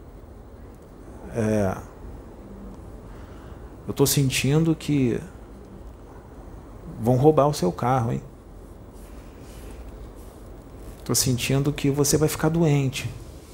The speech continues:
Tá vindo pra mim aqui que você vai ficar doente. Tá vindo aqui pra mim que você vai morrer. Tá próximo de você morrer. Tem médium que fala isso. Se falar pra mim, eu vou falar, "Pô, beleza. Legal."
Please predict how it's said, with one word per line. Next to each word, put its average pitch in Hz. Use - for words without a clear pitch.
Tá 123
vindo 131
pra 131
mim 123
aqui 123
que -
você 139
vai 143
ficar -
doente. 123
Tá 127
vindo 156
aqui 151
pra 151
mim 139
que 160
você 160
vai 165
morrer. 156
Tá -
próximo 131
de 139
você 139
morrer. 123
Tem -
médium 110
que -
fala 143
isso. 131
Se -
falar 160
pra 170
mim, 170
eu 123
vou 135
falar, 135
"Pô, 170
beleza. 120
Legal." 123